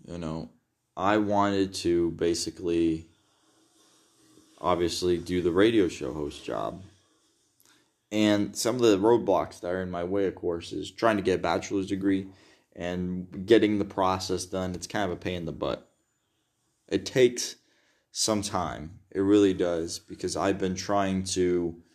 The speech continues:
basically get myself to the point where I'm taking classes and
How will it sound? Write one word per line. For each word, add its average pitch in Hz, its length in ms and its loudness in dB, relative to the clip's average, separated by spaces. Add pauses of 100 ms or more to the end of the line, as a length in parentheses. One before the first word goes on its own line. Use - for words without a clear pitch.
(760)
basically 95 800 4 (1300)
get 104 200 6
myself 104 500 2
to 95 100 -8
the 90 80 0
point 98 420 -6
where 85 380 -4 (840)
I'm 95 140 -2
taking 107 340 4
classes 87 840 -2 (140)
and 85 600 -8